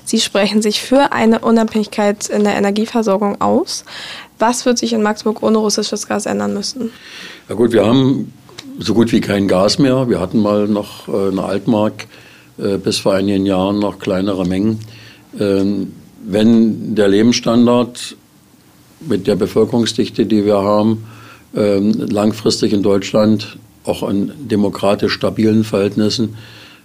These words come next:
Speaker 2: äh, gesichert werden soll, äh, dann werden wir immer auf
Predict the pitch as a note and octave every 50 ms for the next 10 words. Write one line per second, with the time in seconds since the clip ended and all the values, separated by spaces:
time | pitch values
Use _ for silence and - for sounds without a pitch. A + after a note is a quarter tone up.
0 | _ - G2 F#2 G#2 F#2+ G#2+ A2 G#2+ - B2+ A#2 A#2 A2+ G#2+ G#2+ G#2+ A2 A#2+ A2+
1 | F#2+ F#2+ G2+ G2 G#2 A#2 C3+ C#3+ C3+ - - - - - - - - - _ _
2 | _ - - G#2+ G#2 G2+ G2+ F#2 G#2+ G#2 G2+ F#2+ G#2 G#2+ A2+ A#2 C3 A2+ G2+ A2
3 | A2 F3 - A#2 B2 B2 A#2+ A#2+ A#2+ A#2+ - - - - - - A2+ G2+ G#2 G#2+
4 | A2 G#2+ G#2+ - - - - -